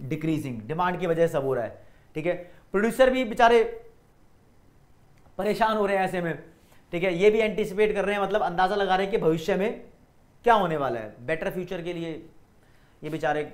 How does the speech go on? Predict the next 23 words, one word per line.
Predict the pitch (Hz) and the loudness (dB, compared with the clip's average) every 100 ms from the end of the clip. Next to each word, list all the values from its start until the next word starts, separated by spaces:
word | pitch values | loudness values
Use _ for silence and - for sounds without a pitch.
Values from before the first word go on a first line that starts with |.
| - | -10
सोचते | 151 - | -10 -8
हैं, | 156 | -10
"अच्छा, | 139 - - 147 135 - - - | -10 -12 -6 -4 -4 -10 -20 -12
अभी | 139 | -8
बहुत | 151 139 | -6 -6
सारा | 151 147 | -4 -6
सामान | 147 147 | -6 -6
बना | 143 131 | -6 -4
लिया | 135 151 165 | -2 0 0
है, | 127 - - | -2 -12 -10
ये | 147 | -6
तो | 151 | -4
बिक | 139 151 | -4 -4
नहीं | 151 | -2
रहा | 143 | -2
है, | 135 135 - _ | -2 -6 -20 _
future | - 143 160 | -14 -8 -6
में | 151 | -4
क्या | 143 | -2
ही | 143 | 0
बिकेगा, | 147 139 131 127 120 - _ _ - _ _ _ - | 0 -2 -2 -4 -8 -16 _ _ -20 _ _ _ -12
तो | |
ये | 139 151 156 143 - | -6 -4 -4 -6 -10